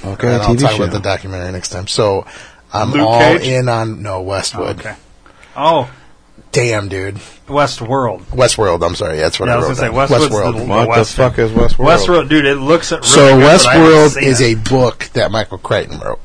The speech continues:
Speaker 2: And they made a movie about it back, uh, the movie was made quite a long time ago. And the movie was decent, but this is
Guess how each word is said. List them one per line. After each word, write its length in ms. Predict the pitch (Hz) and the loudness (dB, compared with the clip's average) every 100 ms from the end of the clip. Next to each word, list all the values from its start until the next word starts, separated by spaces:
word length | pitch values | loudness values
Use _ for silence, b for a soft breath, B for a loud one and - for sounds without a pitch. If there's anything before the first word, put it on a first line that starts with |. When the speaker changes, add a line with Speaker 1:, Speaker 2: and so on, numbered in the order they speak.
| - B B - | -16 B B -6
Speaker 2:
And 180 | 113 107 | -4 -4
they 60 | |
made 180 | 117 123 | -2 0
a 60 | 117 | 2
movie 320 | 143 139 117 | 4 4 4
about 320 | 98 104 104 | 2 0 0
it 160 | 101 101 | -2 0
back, 400 | 104 98 - - - - - - - | 0 0 -2 -12 -16 -18 -18 -16 -16
uh, 500 | 104 113 117 123 117 | -12 -10 -8 -8 -8
the 80 | 104 | -6
movie 320 | 123 139 123 | -2 -2 -2
was 180 | 107 98 | -4 -8
made 240 | 101 90 | -8 -8
quite 220 | - 117 | -4 -2
a 40 | 104 | -2
long 220 | 95 98 | -6 -8
time 220 | - 95 | -12 -12
ago. 260 | 98 92 101 B B B B B B | -12 -12 -14 B B B B B B
And 240 | - 113 139 | -2 0 4
the 40 | |
movie 220 | 214 233 | 4 6
was 140 | 202 143 | 4 6
decent, 400 | 156 143 147 - - b b | 4 4 0 -2 -18 b b
but 200 | 123 98 | -4 -2
this 640 | 107 160 139 127 - - - - - - | 2 4 4 2 0 -4 -12 -20 -10 -4
is 500 | 113 104 98 - | -2 -2 -4 -6